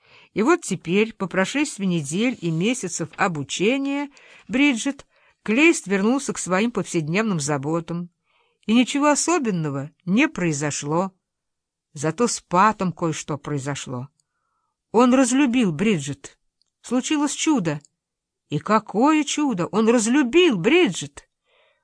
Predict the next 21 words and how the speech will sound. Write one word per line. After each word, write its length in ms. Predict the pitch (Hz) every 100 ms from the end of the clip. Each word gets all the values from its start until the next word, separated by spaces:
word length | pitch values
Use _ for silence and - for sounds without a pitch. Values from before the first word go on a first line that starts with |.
| _
Он 160 | 175 202
был 160 | 240
подавлен, 640 | 214 269 247 254 190 156 151
оскорблен. 840 | 196 - 254 247 247 262 175 147 _ - -
Еще 280 | 190 214 254
недавно 520 | 262 254 262 269 254
он 80 | 254
был 160 | 233 262
готов 360 | 240 254 262
умереть 480 | 262 247 254 262 202
за 100 | 180
нее. 180 | 180 175
И 20 |
вот, 180 | 262 330
пожалуйста, 640 | 349 330 330 311 - - 285 _ _
разлюбил. 680 | 233 302 320 320 220 233 240 _ _ _ _ _ _ -
И 120 | 277
все 180 | - 330
объяснялось 560 | 247 277 277 285 285
очень 240 | 262 - 247
просто. 500 | 214 202 - -